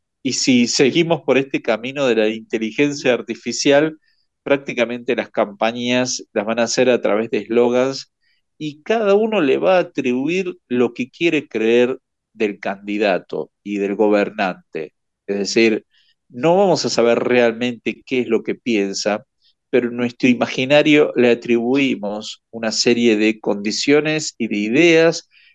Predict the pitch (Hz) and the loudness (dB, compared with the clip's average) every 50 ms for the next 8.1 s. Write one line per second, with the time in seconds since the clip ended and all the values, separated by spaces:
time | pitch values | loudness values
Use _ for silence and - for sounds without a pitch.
0 | _ _ - 143 - - 160 147 147 - - 139 147 165 180 175 165 160 151 143 | _ _ -4 -2 0 0 0 -2 0 0 0 0 0 0 -2 -4 -4 -6 -6 -6
1 | _ - 131 117 - - 117 107 101 - - - 107 107 107 98 - - 104 101 | _ 0 0 0 0 0 -2 -2 -2 -4 -2 0 2 2 2 0 -2 -2 -2 -2
2 | 98 95 - _ - - - _ - 120 - - 107 - _ - 107 92 - - | -2 -6 -12 _ -20 -20 -6 _ -2 0 0 0 -2 -2 _ -2 -2 -2 -2 -2
3 | - 95 90 85 82 82 82 - - - _ _ _ _ _ - - - _ _ | -2 0 0 0 -2 -6 -8 -10 -12 -12 _ _ _ _ _ -20 -20 -20 _ _
4 | _ _ - 180 190 220 208 160 135 123 - - - 170 190 180 - 247 240 220 | _ _ 0 2 4 6 6 6 6 4 4 4 4 2 2 2 2 0 0 0
5 | 220 - 185 175 185 202 202 202 202 190 196 185 180 175 156 127 123 123 123 117 | 0 0 -2 0 0 -2 -2 -2 -2 0 2 4 4 4 4 4 4 4 4 2
6 | - - 156 185 240 294 302 302 269 247 - - - 190 240 262 262 - - 175 | 0 -2 -6 -12 -6 -4 -2 -2 -2 -4 -6 -6 -2 -2 -2 -2 0 0 0 0
7 | - - 143 143 - 175 190 196 196 - _ _ - 202 208 214 202 196 180 - | 0 -2 -6 -2 0 0 0 0 -2 -6 _ _ 2 2 2 4 2 0 0 -2
8 | - | -6